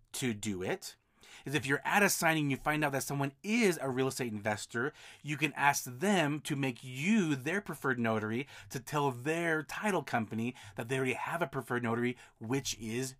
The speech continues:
you. And now you can market to that title company and say, "I'm available in this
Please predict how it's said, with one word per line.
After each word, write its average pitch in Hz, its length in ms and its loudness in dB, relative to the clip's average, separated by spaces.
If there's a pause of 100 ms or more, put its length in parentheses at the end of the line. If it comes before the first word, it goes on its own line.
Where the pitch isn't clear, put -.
you. 214 680 -2 (520)
And 135 100 -2
now 139 80 6
you 143 180 2
can 135 120 0
market 185 600 4
to 135 80 -10
that 120 160 0
title 120 260 0
company 127 280 -4
and 127 60 -4
say, 131 180 -2
"I'm 139 140 0
available 131 720 0 (220)
in 180 220 -2
this 151 180 -2